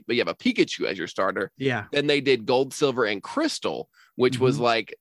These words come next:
Speaker 1: crystal was, like, the director's cut or, like, an enhanced version.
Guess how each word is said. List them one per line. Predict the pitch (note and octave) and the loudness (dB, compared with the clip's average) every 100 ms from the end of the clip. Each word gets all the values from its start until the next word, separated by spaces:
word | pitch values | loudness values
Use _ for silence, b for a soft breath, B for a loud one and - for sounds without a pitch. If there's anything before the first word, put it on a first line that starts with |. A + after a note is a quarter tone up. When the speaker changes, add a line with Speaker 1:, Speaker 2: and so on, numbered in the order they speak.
| _ | _
Speaker 1:
crystal | - F3+ D#3+ E3 C#3+ B2+ | -4 -2 0 2 2 4
was, | B2+ A#2 | 2 2
like, | A#2+ A2+ G#2 | 2 0 0
the | A2+ | 0
director's | A2 A2+ A#2 A2+ - | 2 2 0 -4 -4
cut | - G#2 | -2 0
or, | E2+ | 2
like, | F#2 G2+ - | 0 0 0
an | G#2 | 0
enhanced | G2 - A#2+ G#2 G2+ - | -2 -4 -2 -2 -4 -4
version. | F2 D2+ | -4 -4